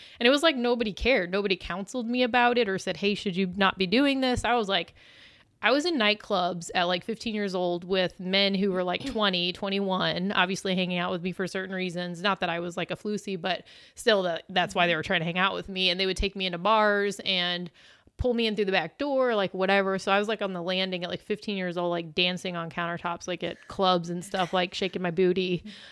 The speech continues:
Speaker 1: Um, so <laughs>
Speaker 2: I have a question. Did
Speaker 1: Yeah.
Speaker 2: your sister's death, did that change the trajectory at all in your life?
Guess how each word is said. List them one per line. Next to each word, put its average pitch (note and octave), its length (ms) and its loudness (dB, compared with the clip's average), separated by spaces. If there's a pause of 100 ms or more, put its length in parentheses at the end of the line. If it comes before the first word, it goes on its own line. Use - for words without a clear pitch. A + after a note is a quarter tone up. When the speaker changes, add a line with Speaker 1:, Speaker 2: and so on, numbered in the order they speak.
(140)
Speaker 1:
Um, F#3+ 720 2
so F3+ 360 4 (360)
<laughs> - 380 -20
Speaker 2:
I G#3+ 60 -4
have G3+ 100 2
a G3+ 60 4
question. F#3+ 440 8
Did G3+ 120 10
Speaker 1:
Yeah. F#3 180 10
Speaker 2:
your F#3+ 240 10
sister's G3 760 4 (220)
death, F3+ 480 2 (120)
did F#3 140 -2
that F3 220 0
change F#3 420 -2
the F#3+ 120 4
trajectory F#3+ 760 2
at A3+ 100 4
all A#3 200 6
in G#3+ 200 2
your A3 160 4
life? G#3+ 460 2